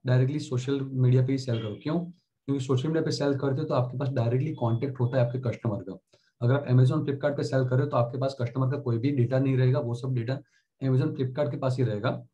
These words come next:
तो अगर आपके पास customer का डेटा है,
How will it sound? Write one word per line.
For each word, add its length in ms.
तो 340
अगर 220
आपके 360
पास 360
customer 280
का 80
डेटा 260
है, 200